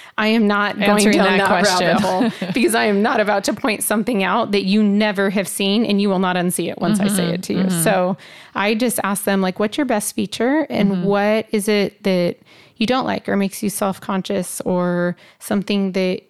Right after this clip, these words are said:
Speaker 1: that actually brought you, like, why are you
Speaker 2: Mm-hmm.
Speaker 1: sitting in my chair? Like, what brought you in here?" So
Speaker 2: Yeah, you get really excited when, uh, you really do want people to look their very best.
Speaker 1: I do.
Speaker 2: And
Speaker 1: And more
Speaker 2: you
Speaker 1: than
Speaker 2: get a lot out of it.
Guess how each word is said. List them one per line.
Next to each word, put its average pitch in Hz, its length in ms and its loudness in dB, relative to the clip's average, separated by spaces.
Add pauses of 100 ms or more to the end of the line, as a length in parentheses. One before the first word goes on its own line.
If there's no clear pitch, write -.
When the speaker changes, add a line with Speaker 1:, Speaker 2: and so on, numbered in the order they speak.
(100)
Speaker 1:
that 190 280 -2
actually 196 300 -2
brought 175 300 -2
you, 180 160 -2
like, 180 240 -4
why 185 120 2
are - 60 2
you 214 120 2
Speaker 2:
Mm-hmm. 170 100 -2
Speaker 1:
sitting 208 180 0
in 190 60 -2
my 196 100 -4
chair? 262 380 -4
Like, 214 180 -8
what 208 140 -2
brought 233 240 -2
you 180 120 -2
in - 140 -8
here?" 180 300 -8
So 190 240 -4
Speaker 2:
Yeah, 151 220 -2 (360)
you 220 140 0
get 240 160 2
really 170 260 0
excited 151 560 -2
when, 151 300 -2 (120)
uh, 190 60 0
you 196 260 2
really 226 260 2
do 208 200 0
want 170 220 0
people 170 240 -2
to 175 120 -4
look 160 200 -4
their 156 140 -2
very 151 260 -4
best. - 480 -4
Speaker 1:
I 381 80 -2
do. 440 240 2
Speaker 2:
And 208 320 2
Speaker 1:
And 320 80 2
more 330 180 2
Speaker 2:
you 415 100 0
Speaker 1:
than 403 140 2
Speaker 2:
get 202 160 2
a 185 80 0
lot 160 240 0
out 151 160 0
of 151 160 -2
it. 147 240 -2